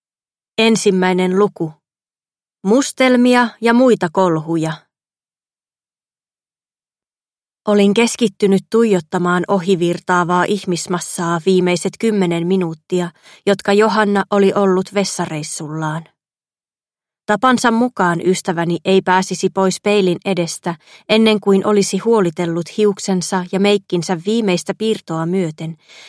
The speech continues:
ja palannut vielä kahdesti vilkaisemaan lopputulostaan. Ihmisissä, joita katu liikutti edessäni, oli selviä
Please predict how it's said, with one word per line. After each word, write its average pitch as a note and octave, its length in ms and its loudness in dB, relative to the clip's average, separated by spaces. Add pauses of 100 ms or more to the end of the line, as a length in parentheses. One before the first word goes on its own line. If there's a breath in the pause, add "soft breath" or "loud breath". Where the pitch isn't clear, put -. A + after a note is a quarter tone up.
(120)
ja G#3 100 0
palannut A3+ 460 0 (100)
vielä G3 260 2
kahdesti G3 560 -4
vilkaisemaan E3 720 -4
lopputulostaan. D#3+ 1000 -8 (1900)
Ihmisissä, A3 720 0
joita A3 360 2
katu A3+ 320 -2
liikutti G3+ 520 -4
edessäni, E3 680 -6 (340 soft breath)
oli G3+ 180 4
selviä G3+ 600 2